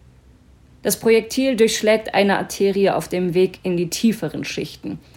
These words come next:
auf dem Weg in ältere Erinnerungen, auf dem Weg in den Hippocampus,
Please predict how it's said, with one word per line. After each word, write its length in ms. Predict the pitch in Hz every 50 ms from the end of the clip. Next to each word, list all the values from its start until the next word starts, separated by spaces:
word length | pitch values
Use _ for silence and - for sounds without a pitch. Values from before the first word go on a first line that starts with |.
| - - - - -
auf 100 | - -
dem 200 | - 180 180 175
Weg 120 | 190 185
in 120 | - 175
ältere 440 | - 190 208 202 202 202 165 170 165
Erinnerungen, 720 | - - 170 - - 175 170 160 160 160 160 160 156 156 - - - - - - -
auf 120 | - -
dem 180 | - 185 185 180
Weg 220 | 175 202 196 -
in 80 | 180 185
den 100 | 185 190
Hippocampus, 840 | 165 175 165 185 185 180 - 214 208 202 - 165 160 156 - -